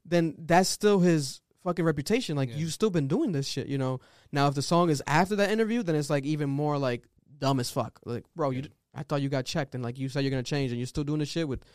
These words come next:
Speaker 1: more girls and different women." And it's like, bro, like, and she didn't even break it down in details, but you can kinda connect the dots of, like, like, okay, like, what do you,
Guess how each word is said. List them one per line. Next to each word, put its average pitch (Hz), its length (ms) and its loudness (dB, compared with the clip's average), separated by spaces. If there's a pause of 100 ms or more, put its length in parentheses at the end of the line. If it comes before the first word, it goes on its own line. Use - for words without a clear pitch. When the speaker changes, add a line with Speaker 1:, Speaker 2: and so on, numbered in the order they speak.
(200)
Speaker 1:
more 175 220 2
girls 180 300 6
and 151 100 2
different 185 220 2
women." 220 240 2 (540)
And 202 60 -2
it's 185 80 0
like, 196 140 2
bro, 202 260 0 (300)
like, 160 280 -2 (220)
and 190 220 4
she 254 100 0
didn't 269 140 4
even 233 100 6
break 208 140 6
it 208 40 4
down 196 160 6
in 160 60 2
details, 202 400 0
but 165 80 0
you 175 60 0
can 185 120 0
kinda 175 220 2
connect 160 200 0
the 156 60 0
dots 147 320 2
of, 135 120 -4
like, 120 300 -4 (920)
like, 127 240 -2 (180)
okay, 123 380 -2
like, 113 160 -4
what 143 260 0
do 143 60 -2
you, 139 220 -6